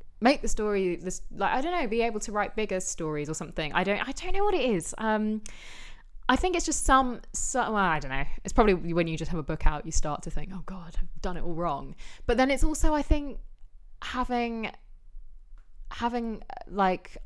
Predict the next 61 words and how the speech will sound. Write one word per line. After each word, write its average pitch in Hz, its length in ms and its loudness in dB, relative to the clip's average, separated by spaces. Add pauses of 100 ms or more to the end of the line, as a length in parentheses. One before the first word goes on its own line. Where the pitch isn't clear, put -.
(240)
I 208 60 2
want 208 220 0
my 202 100 -2
charac-, 202 320 -2 (120)
I 208 100 0
wanted 233 360 0
to - 80 2
be 196 160 0
able 196 160 4
to - 60 -8
create 175 260 0
characters 170 400 -2
that - 140 -8
felt, 156 520 2 (500)
um, 143 540 -4 (760)
a 202 60 -6
bit 302 220 4
realer 233 340 2
and 214 100 0
like 165 100 0
they 202 80 -2
could 208 140 -4
just 214 200 -4
breathe 196 240 4
a 175 40 -2
bit 160 160 0
more 151 340 -2
and 156 100 -4
that 156 60 -6
we 160 80 -4
could 160 160 -6
just - 180 0
see 165 160 8
a 170 60 0
bit 156 140 0
more 160 160 -4
of 147 60 -6
their 151 100 0
lives. 147 500 2
And 151 160 0
I 143 40 -4
think 165 160 0
it's - 80 -4
'cause - 120 -4
I've 165 80 -4
been 156 140 -6
working 151 420 -4
over, 156 260 -2
like, 147 160 0
a 156 40 0
long, 143 300 -4 (120)
longer 147 300 -4
form, 139 460 -6 (160)
uh, 143 320 -6
thing. - 600 -10 (120)
Um, 143 520 -6 (160)
so, - 240 2
like, 143 140 -10
writing 147 300 -6
a - 20 -10
novel, - 440 -10